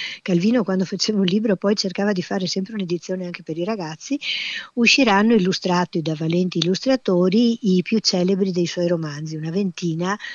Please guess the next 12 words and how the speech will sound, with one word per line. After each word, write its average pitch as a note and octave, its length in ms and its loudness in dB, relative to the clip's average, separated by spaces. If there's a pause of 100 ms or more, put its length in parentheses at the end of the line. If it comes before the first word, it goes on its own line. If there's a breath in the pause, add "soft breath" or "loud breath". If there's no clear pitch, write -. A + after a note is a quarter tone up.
(280 loud breath)
dal E3+ 160 -2
Balone E3+ 400 0
Rampante, F3 960 0
le, E3 640 -2
le D#3+ 120 -8
Città D#3+ 280 -10
Inesistente, F3+ 1000 0 (440 loud breath)
il, F3 460 4
mm, E3+ 340 0
Cavaliere E3+ 400 0
Inesistente, E3+ 520 -2
scusa. D#3+ 420 -2